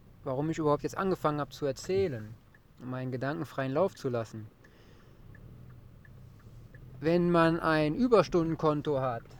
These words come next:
und man dieses Überstundenkonto mit ungerechtfertigten Überstunden laden würde,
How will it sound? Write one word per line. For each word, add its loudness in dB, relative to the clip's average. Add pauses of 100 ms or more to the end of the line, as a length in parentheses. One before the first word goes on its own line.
(1500)
und -2 (360)
man -4
dieses -2
Überstundenkonto 2
mit -2
ungerechtfertigten 2
Überstunden 2 (540)
laden 4
würde, 2